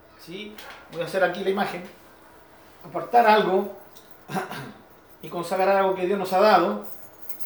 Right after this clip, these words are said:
Mi casa. ¿Ya?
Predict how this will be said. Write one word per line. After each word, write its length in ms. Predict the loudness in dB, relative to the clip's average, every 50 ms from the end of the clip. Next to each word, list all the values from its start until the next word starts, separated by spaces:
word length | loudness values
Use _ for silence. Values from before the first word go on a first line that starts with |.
| -14 -14 -16 -18 -16 -16 -14 -14 -14 -14 -16 -16 -16 -20 -16
Mi 120 | -16 -10 -2
casa. 400 | 0 0 2 2 0 -6 -8 -10 -16 -20 -20 -20 -20 -20 -20 -20 -20 -20 -20 -20 -20 -20 -20 -20 _ _ -20 -20 -20 -20 -20 -20 -20 -20 -20 -20 -20 -20 -20 -20 -20 -18 -18 -16
¿Ya? 180 | -14 -14 -14